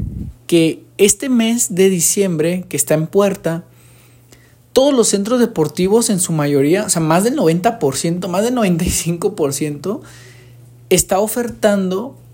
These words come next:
planes anuales con descuentos, o sea, descuentos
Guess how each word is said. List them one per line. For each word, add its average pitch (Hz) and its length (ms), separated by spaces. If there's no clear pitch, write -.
planes 190 760
anuales 180 760
con 165 240
descuentos, 175 920
o 160 80
sea, 156 220
descuentos 226 880